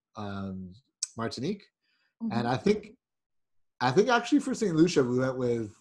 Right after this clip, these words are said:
Speaker 1: Admiral Rodney. I don't know how, I think, I don't
Speaker 2: Oh,
Speaker 1: remember
Speaker 2: I went
Speaker 1: what
Speaker 2: for, I went for Admiral Rodney.
Speaker 1: Yeah,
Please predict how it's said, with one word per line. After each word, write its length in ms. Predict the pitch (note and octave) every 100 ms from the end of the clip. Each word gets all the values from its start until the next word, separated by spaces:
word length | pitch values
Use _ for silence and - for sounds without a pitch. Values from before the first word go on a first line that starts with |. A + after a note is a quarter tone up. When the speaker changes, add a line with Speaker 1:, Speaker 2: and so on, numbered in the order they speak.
| _
Speaker 1:
Admiral 300 | A#2+ B2 A#2
Rodney. 480 | G#2+ A2 G#2+ G2 F#2+ B2 -
I 80 |
don't 140 | B2 D3+
know 80 | B2+
how, 160 | B2+ -
I 80 | A#2+
think, 200 | C#3 C#3 _ _ _ _ _
I 60 | D#3
don't 140 | G#3 B3
Speaker 2:
Oh, 60 | A3
Speaker 1:
remember 100 | G3
Speaker 2:
I 100 | A3+
went 200 | C#4+ D#4+
Speaker 1:
what 80 | -
Speaker 2:
for, 280 | D#4 D4+ D4
I 160 | - A3
went 200 | C4 D4
for 80 | D#4+
Admiral 400 | B3+ B3 B3+ C4
Rodney. 560 | B3 A#3+ A#3+ F#3 F3+ - _ _ _ _ _ _
Speaker 1:
Yeah, 340 | D3 G3 C3